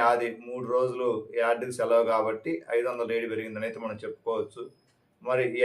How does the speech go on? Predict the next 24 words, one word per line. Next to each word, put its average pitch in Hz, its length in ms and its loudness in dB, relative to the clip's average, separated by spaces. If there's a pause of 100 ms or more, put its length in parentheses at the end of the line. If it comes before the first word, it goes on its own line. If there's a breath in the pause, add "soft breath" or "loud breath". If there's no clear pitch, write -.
(100)
ఐదు 135 120 6
వందల 139 220 2 (100)
రేటు 127 200 2
పెరుగుదలకు 123 500 2 (120)
కొనసాగింపు 123 760 2 (560)
సోమవారం, 120 680 4 (100)
మంగళవారం, 117 640 6 (200)
బుధవారం 117 460 6
ఇలా 113 160 4
కొనసాగింపు 113 680 0
ఉంటుందా, 110 420 -4 (260)
ఉండదా 113 300 -4
అనేసి 110 280 -4
అయితే 110 200 -6 (560)
మనం 123 200 -4 (120)
సోమవారం 117 520 2
దాకా 113 280 4
చూడాలా. 113 400 4 (800)
అయితే 135 280 8 (420)
రైతు 131 200 4
సోదరులారా, 135 500 8 (680)
మనం 127 240 -2
ఇప్పుడు 127 220 -4
దాకా 135 300 6